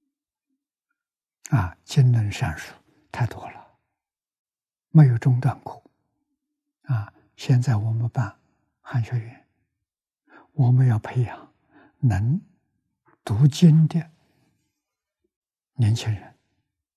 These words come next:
能讲经的年轻人，啊，能把这些经典写成白话文，翻成外国文，流通全世界，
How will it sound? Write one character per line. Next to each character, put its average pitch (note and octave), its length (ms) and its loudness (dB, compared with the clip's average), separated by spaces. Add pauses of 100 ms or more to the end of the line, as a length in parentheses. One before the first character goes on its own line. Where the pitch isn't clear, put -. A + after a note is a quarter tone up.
(320)
能 E3+ 260 12
讲 A2 320 0
经 D#3 380 4
的 F3 220 -8 (280)
年 G2+ 160 0
轻 - 200 -10
人， - 240 -20 (1120)
啊， D3 260 2 (220)
能 F#3+ 360 8
把 C3+ 240 0
这 E3 300 6
些 C#3+ 240 4
经 F3+ 320 6
典 - 300 -16 (920)
写 - 260 2
成 C3 260 2
白 C3 160 0
话 B2+ 260 -6
文， - 200 -20 (1700)
翻 D#3+ 360 6
成 B2+ 240 0
外 A3+ 180 6
国 B2 220 -6
文， - 180 -20 (760)
流 C#3 260 4
通 D#3+ 240 2
全 C#3+ 280 0
世 D3+ 160 -2
界， - 320 -12